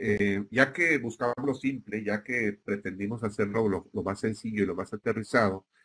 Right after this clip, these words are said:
y lo más enfocado, hay que tratar de buscar también referencias geográficas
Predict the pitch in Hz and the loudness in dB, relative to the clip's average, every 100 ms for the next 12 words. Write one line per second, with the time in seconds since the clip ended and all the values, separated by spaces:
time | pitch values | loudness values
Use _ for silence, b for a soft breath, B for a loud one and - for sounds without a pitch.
0 | _ - 113 90 80 - 143 139 - 117 | _ -4 0 2 0 2 2 2 4 6
1 | 107 117 _ b b b b 131 156 214 | 6 4 _ b b b b 4 4 6
2 | 202 - 156 135 143 156 180 160 139 139 | 4 6 4 6 4 2 2 -2 0 2
3 | 139 139 143 139 139 147 143 117 127 147 | 2 2 2 2 4 2 4 2 2 -2
4 | 139 120 110 113 139 104 - 98 107 - | -2 0 4 4 2 -2 -6 -4 -4 -8